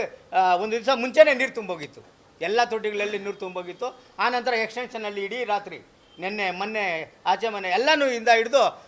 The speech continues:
ನೀರನ್ನ ತುಂಬಿಸಿ ಒಳ್ಳೆ ವ್ಯವಸ್ಥೆನ ಮಾಡಿ ಇವತ್ತಿನ ದಿವಸ ಎಲ್ಲರಿಗೂ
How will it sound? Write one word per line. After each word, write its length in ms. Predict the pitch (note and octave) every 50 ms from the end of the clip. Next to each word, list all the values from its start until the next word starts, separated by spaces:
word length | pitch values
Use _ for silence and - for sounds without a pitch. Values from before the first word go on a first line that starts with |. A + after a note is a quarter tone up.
| - - F3+
ನೀರನ್ನ 260 | G3+ A#3+ A#3 A#3 A3+
ತುಂಬಿಸಿ 680 | A3 - A3+ B3+ A3 - A#3 A#3 G3+ E3 - - - _ -
ಒಳ್ಳೆ 180 | E3 F#3 G3 F3+
ವ್ಯವಸ್ಥೆನ 480 | E3 F#3 A3 C4+ C4+ C4+ C4 B3+ A#3+ A3+
ಮಾಡಿ 560 | G3+ F#3+ G#3 A#3+ B3+ A3 E3+ C#3+ - - - -
ಇವತ್ತಿನ 320 | - G3 G#3 G#3+ G3+ F3 F#3+
ದಿವಸ 180 | G3 F#3 - A#3+ A3 G3 F#3+ - - - -
ಎಲ್ಲರಿಗೂ 540 | D#3 E3+ G#3 B3+ C#4 D4 E4 E4 D#4 C#4+ A3+